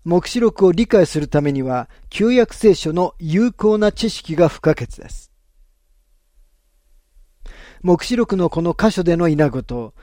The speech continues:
ヨエル書の中のイナゴの違いは、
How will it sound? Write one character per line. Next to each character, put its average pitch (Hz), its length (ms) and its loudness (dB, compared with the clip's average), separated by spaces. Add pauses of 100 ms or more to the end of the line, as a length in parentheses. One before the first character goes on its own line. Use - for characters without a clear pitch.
(140)
ヨ 170 220 6
エ 254 40 4
ル 254 80 0
書 196 180 -4
の 196 160 0
中 196 260 2
の 180 260 0
イ 160 140 -4
ナ 202 140 4
ゴ 202 100 0
の 190 140 -2
違 151 320 2
い 135 40 0
は、 131 260 -4